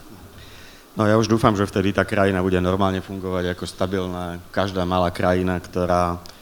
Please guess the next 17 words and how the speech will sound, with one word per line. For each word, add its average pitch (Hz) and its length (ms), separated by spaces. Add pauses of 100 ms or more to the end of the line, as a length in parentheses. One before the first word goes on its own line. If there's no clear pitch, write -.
(720)
e, 90 560 (560)
kde 101 200
fungu-, 110 360 (120)
kde 101 240
je 95 80
funkčný 107 400
štát 98 560 (960)
a 92 320 (320)
krajina, 104 480
kde 95 400 (160)
malá 104 400
kra-, 98 320 (240)
aj 101 160
malá 104 320
krajina 101 400
funguje, 98 680
e, 95 40